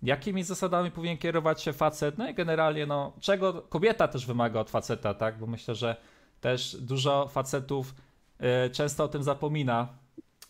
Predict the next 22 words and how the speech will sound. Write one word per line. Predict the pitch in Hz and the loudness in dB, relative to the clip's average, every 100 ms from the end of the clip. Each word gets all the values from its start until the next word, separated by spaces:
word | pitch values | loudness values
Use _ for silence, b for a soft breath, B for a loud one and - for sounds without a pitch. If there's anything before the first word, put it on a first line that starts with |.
| _ - - - | _ -20 -10 -4
e, | 110 110 | -2 -2
często | - 120 - 117 | -4 -8 -4 -4
oddając | 117 117 117 107 | 0 2 0 0
właśnie | 110 113 120 117 113 - | -2 -2 0 2 2 0
decyzyjność | 131 131 127 135 120 110 110 - | -4 -2 0 2 2 0 -2 -8
związków, | 113 120 113 110 - 117 110 - | -8 -2 0 -2 -6 -6 -6 -4
e, | 110 107 104 | -2 0 0
w | |
ręce | 113 110 - 117 | -2 -4 -4 -6
kobiety. | 123 123 113 139 170 190 b b b b b - | -4 -2 -2 -2 -4 -4 b b b b b -6
E, | 117 117 120 123 127 | 0 0 0 -2 0
tak, | 131 101 101 - | 0 0 -4 -4
no | 120 135 147 | 0 0 -2
myślę, | 160 - 170 | -6 -4 -4
że | 156 160 156 156 - | 0 2 4 2 -2
jeżeli | 143 160 | -4 -4
chodzi | 147 151 147 | -2 -2 0
właśnie | 147 135 143 135 | 0 0 -2 -2
o | |
tą | 139 135 | 0 -2
przyjaźń | - 156 135 | 0 2 2
damsko-męską | 139 139 - 143 180 165 - 156 | 0 0 -2 0 0 0 2 2